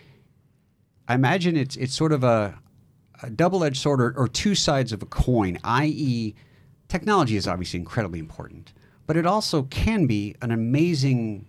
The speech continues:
distraction or, or maybe even an amazing challenge. How do you sort of balance working with kids to explain both the blessings and curses, if you will, of technology, social media,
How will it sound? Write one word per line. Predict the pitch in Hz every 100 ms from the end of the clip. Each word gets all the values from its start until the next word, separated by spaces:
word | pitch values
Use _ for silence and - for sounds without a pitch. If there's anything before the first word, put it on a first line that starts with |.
| -
distraction | 101 - - 113 131 - 160
or, | 123
or | 113
maybe | 117 175 165
even | 127 107
an |
amazing | 101 110 123 123
challenge. | 113 139 135 - -
How | - 262
do | 302
you | 311
sort | - 240
of | 165 107
balance | 113 117 131 127 113 - - - - - - - - _ - 143 131 - - _ 156
working | 147 208 240 247 196
with | 147 135
kids | - 135 117 110 104 - - -
to | 151 143
explain | 135 - - 139 156 165 165 160 151 143 135 -
both | 135 135 131 -
the | 117 135 147 147 135 -
blessings | 104 110 147 160 143
and | 127 113
curses, | - 165 131 98
if | 107 -
you | 110
will, | 104 107 110
of | -
technology, | 123 131 117 113 110 117
social | 110 123 110 -
media, | 110 113 113 110 107